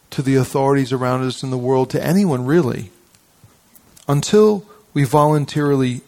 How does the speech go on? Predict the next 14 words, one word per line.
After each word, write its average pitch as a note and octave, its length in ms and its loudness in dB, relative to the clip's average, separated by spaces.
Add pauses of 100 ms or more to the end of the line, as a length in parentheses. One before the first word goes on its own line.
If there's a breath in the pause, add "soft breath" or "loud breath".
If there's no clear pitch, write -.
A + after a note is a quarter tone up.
(140)
voluntarily C3+ 600 0
yield B2 600 0 (320 soft breath)
and B2+ 100 -8
submit B2 360 -2
ourselves A#2 540 -6
to A2 140 -6
him G2 380 -8 (1700)
and B2+ 100 -4
experience C3+ 640 -4
his C3+ 240 -2
love A#2 440 -6 (280 soft breath)
and B2 180 -6
his A#2+ 280 0
grace A#2+ 720 -8